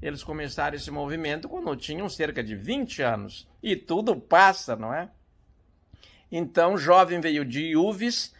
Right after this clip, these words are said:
que é de uma raiz, é, europeia,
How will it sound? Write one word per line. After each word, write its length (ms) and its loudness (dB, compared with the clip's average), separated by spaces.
que 200 0
é 100 10
de 120 0
uma 200 4
raiz, 800 0
é, 460 0
europeia, 920 0